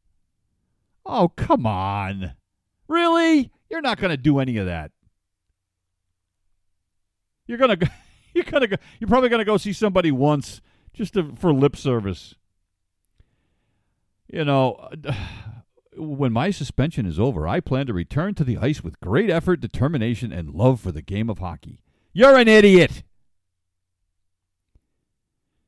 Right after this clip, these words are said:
"I hope the first time he comes back, somebody lays his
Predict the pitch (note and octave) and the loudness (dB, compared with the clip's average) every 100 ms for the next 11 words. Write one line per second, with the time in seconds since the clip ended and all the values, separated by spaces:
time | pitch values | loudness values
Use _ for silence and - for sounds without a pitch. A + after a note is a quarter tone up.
0 | _ F#3 G#3+ A3+ - E3+ - A3 A3 - | _ 0 4 4 2 -6 -2 0 0 -2
1 | G#3+ G3+ G#3 - G3+ F3 A#2+ E3+ F#3+ G3 | 0 2 0 0 -2 -2 -2 -2 -2 -6
2 | - G3 G#3 F3+ F#3 E3 B2 B2+ D3 F#3+ | -6 -4 -2 -2 -2 -2 -4 -2 0 0
3 | G3+ G3+ - F3 G3 F#3+ D#3+ | -2 -6 -6 -2 0 0 -6